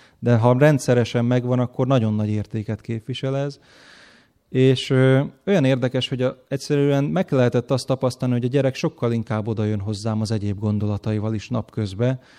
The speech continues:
mivel, mivel látta azt, hogy lehet velem úgy egyébként beszélgetni felnőtt emberrel. Biztos nem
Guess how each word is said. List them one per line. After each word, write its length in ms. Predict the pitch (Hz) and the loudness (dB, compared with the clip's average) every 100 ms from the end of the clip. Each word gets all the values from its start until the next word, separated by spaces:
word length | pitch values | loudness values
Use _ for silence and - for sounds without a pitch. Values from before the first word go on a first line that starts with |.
| - _ _ | -20 _ _
mivel, 560 | 147 147 147 147 151 - | 0 4 4 4 2 -2
mivel 560 | 151 151 151 151 151 - | -2 0 2 0 -2 -2
látta 480 | 139 113 - 113 110 | 0 0 -4 -6 -4
azt, 180 | 107 | -4
hogy 100 | - | -2
lehet 320 | 123 107 104 - | 0 0 -2 -4
velem 280 | 113 107 | -6 -4
úgy 120 | 110 135 | -4 -4
egyébként 520 | 101 110 - 110 104 | -4 -4 -6 -6 -4
beszélgetni 600 | 107 - 101 101 - 101 | -4 -4 -4 -4 -4 -6
felnőtt 460 | 110 98 95 92 | -4 -4 -4 -8
emberrel. 720 | 104 98 104 104 104 110 110 - _ _ - - _ _ | -6 -6 -6 -6 -8 -8 -10 -16 _ _ -20 -20 _ _
Biztos 360 | 185 170 139 123 | -4 0 -2 0
nem 480 | 127 123 120 131 | 2 2 0 -2